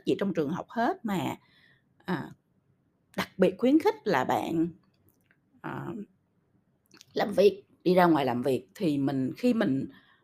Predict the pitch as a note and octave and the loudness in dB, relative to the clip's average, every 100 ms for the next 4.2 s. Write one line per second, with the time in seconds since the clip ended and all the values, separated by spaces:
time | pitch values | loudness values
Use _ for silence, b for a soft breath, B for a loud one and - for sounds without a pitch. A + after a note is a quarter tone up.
0 | B _ _ _ _ _ F#3+ G3 F3+ D#3+ | B _ _ _ _ _ 2 4 4 0
1 | G#3 A#3+ F#3+ C3+ C3+ C3+ B2+ - A3 C4 | 0 2 2 0 -4 -6 -10 -8 -4 -2
2 | B3 A3 G3 A3 - E3 E3+ D#3+ D#3 C#3 | 2 2 2 -2 -4 -4 -4 -4 -4 -4
3 | C#3 A#2+ F#3+ G3+ A3 F#3+ G#3+ A3+ - - | -4 -4 -8 -8 -8 -6 -6 -6 -6 -6
4 | - | -6